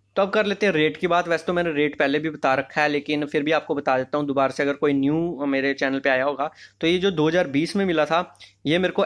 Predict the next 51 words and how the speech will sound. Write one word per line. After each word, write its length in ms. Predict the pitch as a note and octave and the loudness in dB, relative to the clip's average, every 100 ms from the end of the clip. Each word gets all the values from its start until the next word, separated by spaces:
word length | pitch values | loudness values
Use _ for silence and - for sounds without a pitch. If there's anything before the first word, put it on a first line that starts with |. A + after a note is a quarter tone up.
| D#3 | 2
Amazon 420 | D#3 E3 F#3+ G3+ | 0 2 0 0
पे 80 | G#3+ | 0
ही 60 | |
मैंने 180 | G3+ F3 | 0 -2
ख़रीदा 340 | E3+ D3+ D3+ | -2 -2 0
था 180 | D#3 F3 F3 | 2 0 0
और 180 | D#3+ D#3 | -2 -2
सेल 280 | D#3 D3+ | 0 0
में, 140 | D3+ F3+ | 0 -2
और 280 | D#3+ D3 D3 | 0 -2 -2
सेल 320 | - D#3 D3+ | -2 -2 0
में 100 | D#3+ | 0
ये 120 | D#3+ E3 | -2 -2
फिफ्टी 360 | E3+ D3+ - | -4 -6 -4
टू 160 | E3 F3+ | -2 -2
थाउजेंड 380 | F3 C#3+ C#3+ C#3+ | 0 0 -2 -2
का 160 | E3 F#3+ - _ - | -2 -4 -14 _ 0
पड़ा 160 | C#3 | 0
था, 120 | C#3+ F3 | 2 2
वन 260 | D3 E3 | 2 2
ट्वेंटी 360 | F#3+ G3 D#3+ D3+ | 2 0 0 0
एट 120 | C#3+ | 0
जीबी 260 | C3 B2+ B2+ | 0 -2 -2
वाला, 220 | B2 A#2 A#2 _ _ - - _ | -2 -2 -6 _ _ -20 -20 _
और 140 | E3 D#3 | -4 0
ये 160 | D3+ | 0
भी 100 | F#3+ A3+ | 2 2
वन 300 | D3+ E3+ G#3+ | 4 2 2
ट्वेंटी 320 | A3 G#3 G3 | 0 2 2
एट 140 | F3+ | 0
जीबी 240 | D#3 D#3+ D#3+ | -2 -4 -2
वाला 180 | D#3 D#3+ | 0 0
है। 80 | F3 | 0
और 180 | D#3 | -2
ये 100 | D3+ E3+ | -2 -6
इस 180 | D#3+ E3 | -8 -4
बार 200 | D#3+ E3 | 0 0
की 140 | E3 F3 | -2 -8
सेल 320 | - C#3+ C#3 | -2 0 2
में, 140 | D3 D3+ | 0 -2
Amazon 380 | C3+ C3+ C3+ C#3 | -2 -2 -2 -4
की 80 | C#3+ | -4
सेल 240 | D3 B2+ | -4 -4
में 120 | C3 | -4
जो, 80 | C3 - | -6 -4
तो 100 | - C#3 | -2 -2
उसमें 300 | D#3 F3+ F3+ | -2 -2 -2
फ़ोर्टी 320 | E3+ D3 D3+ | 0 -2 -2
फ़ोर 220 | - C#3+ - | 0 -2 0
थाउजेंड 320 | B2+ B2+ C3+ | 0 0 -2
का 220 | D#3 F#3+ | -2 -2